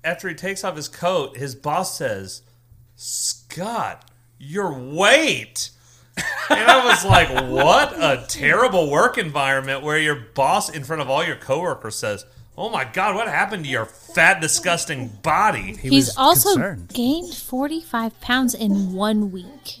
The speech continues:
Speaker 1: Yeah, but you take him aside
Speaker 2: Very
Speaker 1: and say,
Speaker 2: possible.
Speaker 1: "Hey, are you okay? What's going on?" Which he does, but not after mocking him in front of his
Speaker 2: <laughs>
Speaker 1: coworkers. And that's before he orders all that sugary shit. So the other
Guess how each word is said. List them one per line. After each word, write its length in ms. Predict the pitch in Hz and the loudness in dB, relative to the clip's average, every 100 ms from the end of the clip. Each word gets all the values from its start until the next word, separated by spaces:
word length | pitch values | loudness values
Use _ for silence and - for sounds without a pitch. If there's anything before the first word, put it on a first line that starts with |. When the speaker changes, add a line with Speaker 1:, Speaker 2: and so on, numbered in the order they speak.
| 208 | -8
Speaker 1:
Yeah, 300 | 285 262 143 | 0 2 2
but 120 | 196 | -2
you 160 | 190 190 | -4 -8
take 340 | - 240 247 | -4 -4 -4
him 100 | 214 | -6
aside 360 | 170 - 190 240 | -6 -2 0 0
Speaker 2:
Very 120 | 165 | 2
Speaker 1:
and 80 | 190 | 0
say, 120 | 160 | 0
Speaker 2:
possible. 300 | 135 151 233 | -2 -2 -2
Speaker 1:
"Hey, 100 | 247 | -2
are 160 | 131 120 | -2 -4
you 300 | 139 294 302 | -6 -8 -10
okay? 420 | - 190 202 262 | -10 -8 -6 -6
What's 320 | 226 226 - | -6 -8 -8
going 260 | - 226 220 | -8 -8 -8
on?" 100 | 190 | -8
Which 160 | 190 185 | -8 -6
he 80 | 202 | -8
does, 440 | 185 226 226 160 | -2 0 0 -4
but 200 | 175 160 | -8 -8
not 180 | 165 151 | -6 -4
after 360 | 139 160 165 127 | -4 -4 -8 -10
mocking 540 | 104 113 139 - 139 | -8 -4 -4 -6 -8
him 180 | 127 117 | -8 -10
in 100 | 104 | -14
front 320 | - 123 117 | -10 -10 -10
of 120 | 110 | -10
his 520 | 113 113 104 98 - - 170 - | -10 -10 -10 -10 -14 -8 -8 -6
Speaker 2:
<laughs> 280 | 175 - 190 | -8 -4 -6
Speaker 1:
coworkers. 640 | 196 220 202 160 156 147 | -2 0 0 0 -2 -8
And 120 | 156 | -8
that's 160 | 160 226 | -10 -8
before 360 | 190 - 196 170 | -10 -8 -6 -6
he 100 | 143 | -6
orders 260 | 131 123 | -6 -6
all 140 | 123 117 | -6 -6
that 160 | 107 | -8
sugary 440 | - 139 107 95 95 | -8 -10 -10 -10 -12
shit. 360 | 104 92 92 - _ | -12 -14 -14 -20 _
So 280 | - 190 185 | -4 -4 -4
the 200 | 165 - - | -6 -14 -6
other 680 | 180 254 156 107 92 107 | 0 0 0 -2 -2 -8